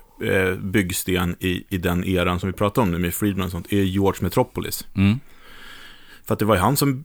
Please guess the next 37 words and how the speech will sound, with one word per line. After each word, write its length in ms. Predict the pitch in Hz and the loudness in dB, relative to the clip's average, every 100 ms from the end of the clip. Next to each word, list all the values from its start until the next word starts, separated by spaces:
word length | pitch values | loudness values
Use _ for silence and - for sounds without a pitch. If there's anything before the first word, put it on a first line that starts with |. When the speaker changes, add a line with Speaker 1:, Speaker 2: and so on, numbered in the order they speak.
| - | -12
Speaker 1:
byggde 380 | 120 117 87 120 | 0 0 2 2
det 60 | 170 | 4
mesta 280 | 110 - 92 | 2 0 -4
åt 100 | - | -4
Friedman 520 | 92 87 92 95 104 - - - | -6 -4 -6 -6 -8 -12 -14 -4
då. 100 | 87 | 4
Speaker 2:
Till 100 | 107 | 6
att 60 | |
börja 260 | 98 92 90 | 8 8 6
med. 100 | 87 | 4
Speaker 1:
Ja, 220 | 98 98 101 | 4 4 4
precis. 440 | 101 82 85 - | 2 2 0 -4
Speaker 2:
Mm, 160 | 85 101 | 0 0
mm. 100 | 98 95 92 | 0 0 -2
Speaker 1:
Ehm, 300 | 90 87 92 | -4 -4 -2
och 100 | 107 | 0
George 300 | 104 113 110 - | 2 2 2 0
Metropolis 540 | 107 139 - 113 104 | 0 0 2 0 2
har 100 | 101 | 2
ju 80 | 95 | 2
sitt 500 | - - - 113 - | 0 -6 -2 -2 2
egna 280 | 101 98 135 | 2 4 4
märke 260 | 107 - | 4 0
också 120 | 87 - | -4 -4
som 100 | 85 | -6
heter 180 | - | -4
Metropolis, 600 | 90 - 92 90 - - - | -2 -2 0 -2 -2 -8 -6
eh, 260 | - 87 85 | 0 2 0
där 260 | 87 92 87 | 2 2 4
han 400 | 95 92 90 - - | 4 2 0 -6 -4
framförallt 640 | - 98 - 135 107 85 | 0 0 4 4 4 2
är 40 | 90 | -4
känd 360 | - 85 82 - | 0 0 -2 -4
för 120 | 85 | -4
att 140 | - - _ _ _ - - - - - | -4 -10 _ _ _ -20 -20 -16 -14 -8
ha 220 | 90 85 | -4 -2
dead 520 | 87 90 90 110 92 | -4 -2 2 4 2